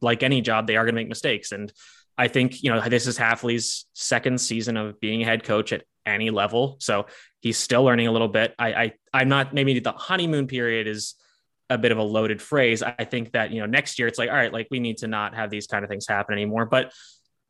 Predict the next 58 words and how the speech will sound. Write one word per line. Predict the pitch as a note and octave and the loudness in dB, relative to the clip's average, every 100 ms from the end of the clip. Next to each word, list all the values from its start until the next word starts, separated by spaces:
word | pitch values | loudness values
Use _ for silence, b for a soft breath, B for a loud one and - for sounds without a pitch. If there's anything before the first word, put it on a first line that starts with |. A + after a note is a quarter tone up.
| _ | _
you | F3 | 2
know, | D#3 | 4
I, | D3+ D#3+ E3 | 4 2 2
I | |
think | C#3+ G3+ G3 | 2 2 4
that | F#3 D3+ - _ _ _ | 4 4 2 _ _ _
with, | C#3 D#3 D#3 - - - _ - | -2 -2 -2 -6 -20 -20 _ -2
like | C#3+ | 2
I | C#3+ | 2
was | B2+ - | 2 -2
saying | - B2+ A#2 | -2 0 0
in | |
the | A2 | -2
other | A2 G#2+ | -2 -4
episode, | G#2 - | -4 -6
it | A2+ | -2
might've | B2 | -2
been | G#2 G2 | -4 -4
today | G#2+ G2+ F#2+ | -4 -4 -2
or, | A2 G#2 | -2 -2
um, | F#2+ | -4
today's | - G#2+ G2+ | -4 -4 -4
episode | - G2 | -2 0
or | |
yesterday's, | G2 G2 F#2 F#2+ F#2+ | 0 -2 -4 -4 -2
but, | A2 G#2 - b b b _ | 0 -2 -4 b b b _
you | C#3 | 2
know, | A#2+ - | 4 2
I | C#3+ C3 | 2 2
think | F3 F3 | 2 4
that | E3 | 6
if | C3+ - | 6 2
a, | A#2+ - | -4 -2
if | B2+ | 0
a | |
Addazio | C3+ F#3+ G#3 E3+ | 4 4 4 2
team | D3+ C3 | 2 0
is | A2 | 0
down | G#2 A2+ A#2 | 0 0 2
by | A2+ | 0
this | A#2 A2 | -2 -4
much, | A2+ A2 - - - | -6 -6 -8 -14 -6
there's | C3 A#2+ | 0 2
no | A#2 G2 | 2 0
way | F#2 | -2
they | F#2 | -8
come | F#2 - | -8 -6
back | - - | -6 -4
just | - A#2 | -4 0
'cause | A#2 A2 | 0 2
that, | C#3 C3+ - | 0 2 2
that | C3+ | 2
just | C3+ | 0
wasn't | A#2+ A#2+ A2+ A2 | 0 0 0 -4
in | G#2+ | -6
his | G#2 G#2 | -6 -8
mojo. | G2+ F2+ F#2 E2 | -6 -6 -4 -2
And | G2 G#2+ | -2 -4